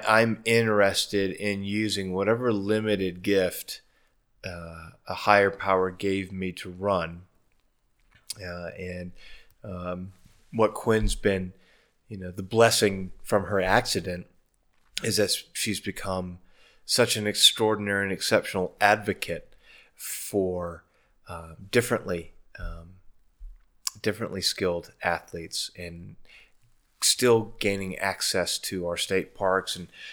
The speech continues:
still doing what she, she did, just in a different way. And it's hard to go back and say, "Oh, I really care about this time.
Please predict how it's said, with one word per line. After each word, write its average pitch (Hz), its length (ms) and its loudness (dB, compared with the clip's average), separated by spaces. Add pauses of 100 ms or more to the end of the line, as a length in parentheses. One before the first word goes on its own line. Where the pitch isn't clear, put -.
still 165 280 4
doing 120 520 0
what 104 200 2
she, 104 500 0
she - 240 -6
did, 113 440 2 (220)
just 135 200 2
in 151 100 4
a 131 60 0
different 113 360 0
way. 87 360 0 (420)
And 113 200 2
it's - 180 0
hard 131 400 4
to 123 80 0
go 101 160 4
back 101 400 4
and 90 120 -2
say, 92 380 0 (220)
"Oh, 107 120 10
I 107 60 12
really 107 240 4
care 104 300 0
about 92 280 -2
this 87 200 0
time. 92 640 -2